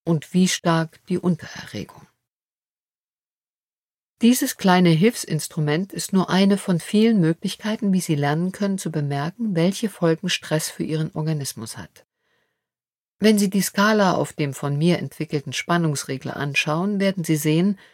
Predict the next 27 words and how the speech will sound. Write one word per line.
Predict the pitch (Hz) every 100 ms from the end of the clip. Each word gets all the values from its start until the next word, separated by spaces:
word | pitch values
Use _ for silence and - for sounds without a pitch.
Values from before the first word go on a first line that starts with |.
| _ _ _
dass | - 156 -
bei | 139 127 104 -
plus | 135 -
fünf | - - 127 196 339 -
und | 143 -
bei | 135
minus | 147 196 175 -
fünf | - 170 190 -
jeweils | 170 175 185 -
ein | 165
etwas | - - 175 -
längerer | 190 180 147 139
Strich | - 139 -
zu | -
sehen | - 101 87
ist. | - - - _ _ _ _ _ _ _ _ _ _ _ _ _ _ _ _ _ _ -
Das | 175 -
Ziel | - 247 262 208
der | 156
Stressregulation | 147 - 180 - 147 139 139 139 - 160 185 180
besteht | 165 - 165
darin, | 156 160 175 185 -
ein | 175 170
mittleres | 196 202 165 151 156
Stressniveau | - - 175 - 160 139 135
zu | 120 - 131
halten, | 131 123 104 110